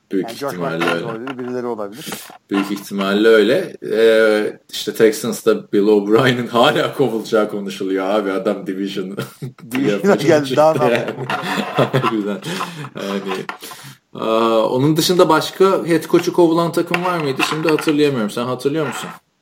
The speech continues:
Speaker 2: Ee, San Francisco.
Speaker 1: San Francisco, aynen. San Francisco'da şey, Kaliforniya takımları boşta yani. Aa, bir de
Speaker 2: Evet.
Speaker 1: San Diego.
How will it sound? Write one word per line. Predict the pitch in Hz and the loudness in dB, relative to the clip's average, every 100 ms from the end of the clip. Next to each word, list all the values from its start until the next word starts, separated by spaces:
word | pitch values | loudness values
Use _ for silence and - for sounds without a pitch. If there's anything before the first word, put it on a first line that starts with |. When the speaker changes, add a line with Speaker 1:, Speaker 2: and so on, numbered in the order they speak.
| _ _ _ - _ - | _ _ _ -20 _ -12
Speaker 2:
Ee, | 135 135 131 | -8 -8 -8
San | 160 156 | -8 -8
Francisco. | 160 151 127 - 120 - _ _ _ _ _ _ _ _ _ _ _ _ _ _ _ _ _ _ _ _ _ _ _ _ _ _ _ - | -8 -10 -10 -18 -20 -20 _ _ _ _ _ _ _ _ _ _ _ _ _ _ _ _ _ _ _ _ _ _ _ _ _ _ _ 0
Speaker 1:
San | 143 127 | 2 2
Francisco, | 127 110 - 110 | 2 -2 -2 -2
aynen. | 101 87 | -2 -2
San | 107 98 | -4 -4
Francisco'da | 104 98 - 92 82 | -4 -6 -6 -6 -6
şey, | - 85 85 | -6 -8 -10
Kaliforniya | - 95 98 107 101 95 | -12 -10 -8 -6 -6 -6
takımları | 92 95 101 113 | -8 -6 -4 -2
boşta | 101 - - | -2 -2 -4
yani. | 87 80 76 - - - - - 107 | -4 -6 -12 -16 -18 -18 -16 -4 0
Aa, | 101 98 | 2 2
bir | |
de | 113 | 0
Speaker 2:
Evet. | |
Speaker 1:
San | 123 113 113 | 0 2 6
Diego. | 113 90 | 6 4